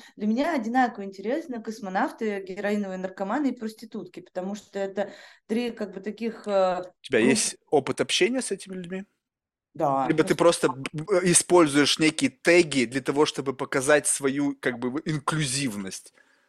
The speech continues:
Speaker 1: <laughs> Нет, я использую некие теги для того, чтобы показать разнообразность. То есть я
Speaker 2: Не, ну у
Speaker 1: не
Speaker 2: тебя был конкретный опыт общения с космонавтом, с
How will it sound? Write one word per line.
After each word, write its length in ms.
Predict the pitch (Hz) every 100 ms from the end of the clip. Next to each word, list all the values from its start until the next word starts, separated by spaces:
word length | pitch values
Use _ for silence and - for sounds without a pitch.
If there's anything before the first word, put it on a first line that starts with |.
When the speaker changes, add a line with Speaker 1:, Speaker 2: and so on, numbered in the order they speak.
| _ -
Speaker 1:
<laughs> 880 | 214 214 247 254 262 214 - - -
Нет, 180 | 208 196
я 60 | 190
использую 380 | 226 226 214
некие 280 | 220 214 220
теги 280 | 220 285 254
для 140 | 202 190
того, 220 | 196 208
чтобы 200 | 208 185
показать 460 | 175 185 180 196
разнообразность. 800 | - 185 180 180 190 170 160 147 147
То 60 |
есть 180 | 147 -
я 140 | 143 147 - 180
Speaker 2:
Не, 100 | 135
ну 100 | 123
у 60 | 139
Speaker 1:
не 0 |
Speaker 2:
тебя 200 | - 165
был 200 | 151 302
конкретный 540 | 214 165 190 180 151
опыт 320 | 143 165 139 135
общения 400 | - 139 123 107
с 80 |
космонавтом, 760 | - 156 160 143 143 147 - 208
с 120 | -